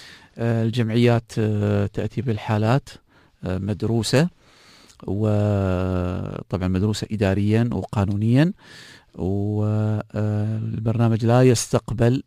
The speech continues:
آه، حالات، يعني بعض المستمعين الكرام يبعثون برسالة نصية أو على الانستغرام ويطلبون طلبات. آه، الطلبات، آه، للجمعيات الخيرية، والجمعيات الخيرية،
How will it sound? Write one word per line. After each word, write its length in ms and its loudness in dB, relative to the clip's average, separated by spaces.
آه، 640 -2
حالات، 580 0
يعني 160 0
بعض 200 -2
المستمعين 360 -4
الكرام 380 -2
يبعثون 320 -4
برسالة 340 -2
نصية 520 -4
أو 600 -2
على 180 -2
الانستغرام 760 -2
ويطلبون 520 -2
طلبات. 520 0
آه، 560 0
الطلبات، 520 2
آه، 380 0
للجمعيات 760 2
الخيرية، 560 2
والجمعيات 480 -2
الخيرية، 520 0